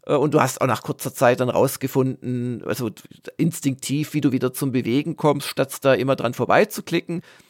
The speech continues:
Es gibt eins, zwei Befehle, die ich sinnlos finde oder die halt in ganz wenigen Situationen nur anwendbar sind. Dieses Riechen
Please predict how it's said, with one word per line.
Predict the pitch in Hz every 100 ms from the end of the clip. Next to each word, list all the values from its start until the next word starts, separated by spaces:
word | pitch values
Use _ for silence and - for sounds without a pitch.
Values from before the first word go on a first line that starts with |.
| _
Es | 143 - - - -
gibt | - 165 -
eins, | 123 151 -
zwei | - 151
Befehle, | 139 143 - 135 139 139
die | 139 127
ich | 123
sinnlos | - 165 196 185 185
finde | - 160 156 156 139
oder | 127 104
die | 117 117
halt | 101 107 -
in | 120
ganz | 107 131 -
wenigen | 131 135
Situationen | 127 131 131 - 156
nur | 190 139
anwendbar | 143 147 143 - 143 139
sind. | 143 139 139
Dieses | 123 123 120
Riechen | 127 143 156 160 156